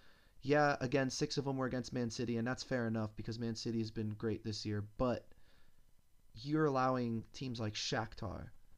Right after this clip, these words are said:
teams like Feyenoord, and Nice to score eight goals on you in the group. That's just not good enough defensively for me. So, if you ask me, of course I'll support whoever's in charge,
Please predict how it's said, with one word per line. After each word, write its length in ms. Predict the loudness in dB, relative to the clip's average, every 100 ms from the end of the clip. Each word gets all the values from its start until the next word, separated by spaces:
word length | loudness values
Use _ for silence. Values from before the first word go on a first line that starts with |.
| -12
teams 180 | -6 -2
like 140 | -4
Feyenoord, 680 | -4 -4 0 0 -2 -4 -8 -14 -18 -20 -20 -20 -8
and 200 | -4 -2
Nice 300 | 0 -2 -4
to 100 | -6
score 500 | -6 -4 0 2 0 -4 -20 -20 -20 -20 -20 -20 -20 -16 -8
eight 240 | -6 -6 -4
goals 320 | 0 0 0
on 180 | -2 -4
you 220 | -6 -8 -12 -18 -20 -20 -20 -20 -20 -20 -20 -20 -12 -6
in 120 | -4
the 60 |
group. 340 | -4 -6 -12 -16 -18 -20 -20 -20 -20 -20 -20 -20 -20 -20 -20 -20 -20 -20 -16 -4
That's 220 | -2 0
just 160 | -2 -2
not 200 | -2 0
good 140 | 0
enough 240 | 0 -2
defensively 480 | -6 -4 -4 -4 -8
for 120 | -8
me. 120 | -8 -6
So, 340 | 2 2 2 -6 -16 -16 -6
if 120 | 2
you 60 | 6
ask 220 | 6 4
me, 240 | 4 4 4
of 240 | 0 -2
course 300 | -2 2 4
I'll 100 | 2
support 320 | 0 4 4 4
whoever's 340 | 4 2 2
in 80 | 0
charge, 500 | 2 4 4 4